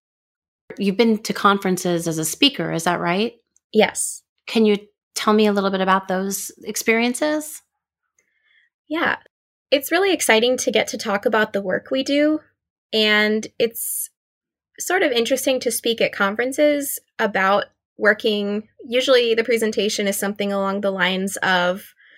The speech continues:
Speaker 2: addressing food justice issues at a small Midwestern college or something like that. And we do have some statistics or objective data, but we really focus the presentation on storytelling. And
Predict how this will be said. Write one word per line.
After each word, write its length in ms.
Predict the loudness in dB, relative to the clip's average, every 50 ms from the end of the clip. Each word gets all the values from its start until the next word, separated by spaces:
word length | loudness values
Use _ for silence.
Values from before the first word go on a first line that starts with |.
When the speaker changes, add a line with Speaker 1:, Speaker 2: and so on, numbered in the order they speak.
| -20 _ _ _
Speaker 2:
addressing 500 | -2 2 4 4 2 4 4 2 2 2
food 280 | 0 -2 -4 -4 -2 2
justice 440 | 2 2 2 2 -2 -2 -2 -2 -2
issues 480 | -4 -4 -2 -2 -4 -2 -2 -2 -4 0 4
at 220 | 6 6 6 6 2
a 100 | -2 -4
small 600 | -4 -4 -4 -2 0 2 2 2 2 2 0 0
Midwestern 680 | 0 -2 -2 0 0 0 0 0 0 2 2 2 2 -2
college 640 | -2 -2 -2 -2 -2 -4 -6 -6 -6 -6 -6 -8 -10 -14 _ _ _
or 140 | 0 0 0
something 360 | 0 0 -4 -4 -4 -4 -2
like 220 | -2 -2 -4 -4 -4
that. 260 | -2 -2 -2 -2 -2 -2
And 420 | -2 0 2 2 2 0 -2 -4 -8 -16 _ _ _ _ _ _ _ _ _ _ _ _ _ _ _ _ _ _ _ _ _ _ _ _
we 160 | -2 0 0
do 160 | 2 0 0
have 220 | 2 2 0 0 0
some 400 | 0 0 0 2 2 0 0 -2
statistics 800 | -4 -2 -2 -4 -2 -2 -4 -6 -2 0 0 0 0 0 -2
or 140 | 0 0 2
objective 680 | 2 0 -2 -2 -2 -2 -2 -2 -2 -6 -6 -6 -6 -6
data, 480 | -6 -6 -4 0 0 2 2 2 0 -2
but 180 | -2 -4 -4 -2
we 160 | -4 -4 0
really 380 | 2 2 4 4 4 4 2 0
focus 400 | -2 -4 -4 -2 -2 -2 -2 -2
the 100 | -4 -4
presentation 720 | -2 -2 -2 -2 -2 -4 -4 -4 -6 -6 -4 -2 -2 -2
on 460 | -2 -2 0 0 0 0 -2 -4 -6
storytelling. 960 | -6 -8 -6 -4 0 0 0 0 -2 -4 -4 -2 -2 -2 -2 -2 -4 -4 -6 -6 -6 -6
And 540 | -2 0 0 0 0 -2 -4 -6 -6 -8